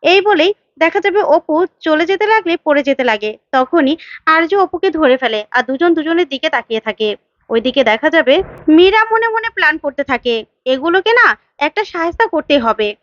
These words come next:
এসব মানুষ কি এই পার্টিতে আসার যোগ্য নাকি?" এই বলে প্ল্যান করতে থাকে মীরা। অন্যদিকে আর্যকে অপু বলতে থাকে, "আচ্ছা, আপনার ফ্যামিলি তো এখানে দেখছি না, আপনার ফ্যামিলি, আপনার ফ্যামিলির সবাই কোথায়?"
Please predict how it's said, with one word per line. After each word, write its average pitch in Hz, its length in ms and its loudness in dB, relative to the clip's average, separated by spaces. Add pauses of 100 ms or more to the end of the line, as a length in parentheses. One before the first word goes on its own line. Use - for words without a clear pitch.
(180)
এসব 262 280 0
মানুষ 302 340 2
কি 285 120 -4 (260)
এই 349 160 0
পার্টিতে 392 420 0
আসার 480 260 0
যোগ্য 359 300 0
নাকি?" 359 320 0 (340)
এই 381 180 0
বলে 403 260 0
প্ল্যান 359 300 0
করতে 427 240 -6
থাকে 381 260 -4
মীরা। 240 280 0 (340)
অন্যদিকে 277 480 0 (420)
আর্যকে 349 480 0 (260)
অপু 415 300 4
বলতে 415 240 2
থাকে, 370 320 -2 (240)
"আচ্ছা, 320 300 0 (360)
আপনার 370 420 2
ফ্যামিলি 370 380 0
তো 427 80 -4
এখানে 427 320 -2
দেখছি 330 300 -6
না, 453 120 2 (380)
আপনার 320 320 2
ফ্যামিলি, 392 360 2 (320)
আপনার 339 320 2
ফ্যামিলির 415 400 2
সবাই 269 220 2
কোথায়?" 233 360 -2